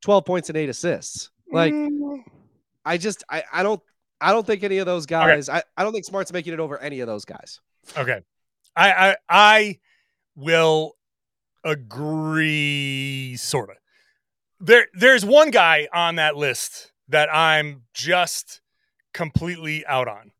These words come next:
Speaker 2: Can,
Speaker 1: Okay,
Speaker 2: and
Speaker 1: can
Speaker 2: we, we say, so, yeah, I, I want, I wanna see if you can, you can guess.
Speaker 1: All right. So, I, I think it's,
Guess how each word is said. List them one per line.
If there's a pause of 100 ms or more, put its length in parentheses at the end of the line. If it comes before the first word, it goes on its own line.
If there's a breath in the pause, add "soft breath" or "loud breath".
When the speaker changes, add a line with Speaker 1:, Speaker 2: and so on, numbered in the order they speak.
(240)
Speaker 2:
Can,
Speaker 1:
Okay,
Speaker 2:
and
Speaker 1:
can
Speaker 2:
we, (100)
we
say, (260 soft breath)
so,
yeah,
I,
I
want,
I
wanna
see
if
you
can, (100)
you
can
guess. (480)
Speaker 1:
All
right. (180)
So, (440)
I, (480)
I
think
it's,